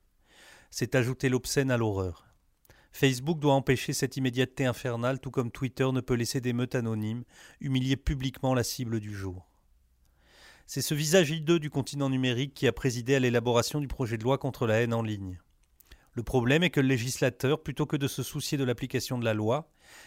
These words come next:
et notamment de la levée de l'anonymat qui mettrait fin à l'impunité, a fait le choix de confier aux plateformes elles-mêmes ce qui revient habituellement aux juges. Par précaution, comment en serait-il autrement, elles vont donc signaler et peut-être même empêcher tout propos qui participerait d'un discours de haine.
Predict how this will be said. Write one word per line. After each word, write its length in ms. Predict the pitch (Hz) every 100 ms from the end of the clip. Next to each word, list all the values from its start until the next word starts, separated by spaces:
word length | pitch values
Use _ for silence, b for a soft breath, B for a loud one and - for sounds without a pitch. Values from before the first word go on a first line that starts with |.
| B
et 80 | 117
notamment 420 | 117 123 123 127
de 100 | 123
la 100 | 110
levée 220 | 104 123
de 40 | 117
l'anonymat 480 | 110 113 113 110
qui 160 | 113 120
mettrait 240 | 104 -
fin 220 | - - 120
à 60 |
l'impunité, 720 | 110 95 117 107 98 113 139 - B B B B
a 100 | 127
fait 120 | 151
le 100 | 147
choix 220 | - 185
de 60 | 156
confier 360 | 135 143 - 170
aux 60 |
plateformes 540 | 135 139 - 156 139 131
elles-mêmes 340 | 123 127 147
ce 140 | -
qui 140 | 131 131
revient 220 | 120 120
habituellement 600 | 127 117 - 123 120 131
aux 80 | 120
juges. 380 | 98 92 90 - _ _ _ _ _ _ b b b b -
Par 100 | -
précaution, 580 | 131 - 127 - 185
comment 260 | 185 135 120
en 40 |
serait-il 320 | 113 123 110 113
autrement, 540 | 110 127 110 117 156 b b b b
elles 100 | 127
vont 140 | 127
donc 160 | 131 147
signaler 460 | - 156 151 139 160
et 40 |
peut-être 320 | 156 135 135
même 160 | 143 135
empêcher 380 | 131 135 - 139
tout 160 | -
propos 420 | 139 - 123 147
qui 140 | 156 -
participerait 640 | 123 - 127 - - 156
d'un 160 | 139 117
discours 420 | 127 - - 131
de 180 | 120 95
haine. 240 | 90 92